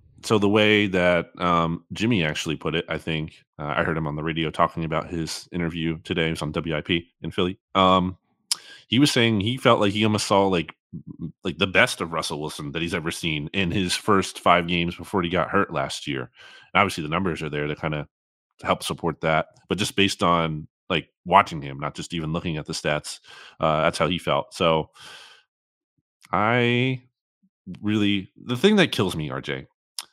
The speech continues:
about, like, I don't, I don't think Russ is gonna be an Eagle, in part because I don't think he's gonna wanna come here or whatever. Like, this idea that, like, the Eagles are too far away to trade for Russell Wilson. I just, I hate it so much. It is the bane of my existence.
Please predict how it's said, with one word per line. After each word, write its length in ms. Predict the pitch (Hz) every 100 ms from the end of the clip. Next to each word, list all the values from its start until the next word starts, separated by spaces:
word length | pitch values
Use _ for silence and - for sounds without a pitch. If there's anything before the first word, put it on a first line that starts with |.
| -
about, 460 | 82 85 82 78 - _ _ _ _ _ _ _ _ _ _
like, 340 | 90 82 76 - _ _ _ _ -
I 60 |
don't, 160 | 185 -
I 100 | 156
don't 120 | 196
think 160 | 190 156
Russ 200 | 120 117
is 80 | 104
gonna 140 | 98
be 100 | 87
an 40 | 85
Eagle, 280 | 101 104
in 80 | 90
part 200 | 85 98
because 280 | 95 87 82
I 80 | 98
don't 120 | 90
think 100 | -
he's 120 | 85
gonna 140 | 80 73
wanna 140 | 69
come 180 | 73 107
here 380 | 101 95 90 -
or 120 | 85
whatever. 360 | 80 87 85 80 - - -
Like, 200 | 110 95 _ - - _ _ _ -
this 160 | 151 180
idea 460 | 156 107 113 101
that, 280 | 90 82 - _ _ -
like, 120 | 82
the 80 | 98
Eagles 160 | 107
are 80 | 87
too 160 | - -
far 220 | - 76
away 300 | 71 65 - _ _
to 80 | 107
trade 240 | - 95
for 80 | 95
Russell 280 | 80 76 73
Wilson. 240 | 69 -
I 60 | 104
just, 160 | 101 -
I 80 | 98
hate 260 | - 120
it 100 | 101
so 260 | - - 92
much. 480 | 73 - - - _ -
It 100 | 107
is 140 | 117
the 100 | 110
bane 260 | 101 107 101
of 40 | 92
my 160 | 80
existence. 640 | 76 - - - - -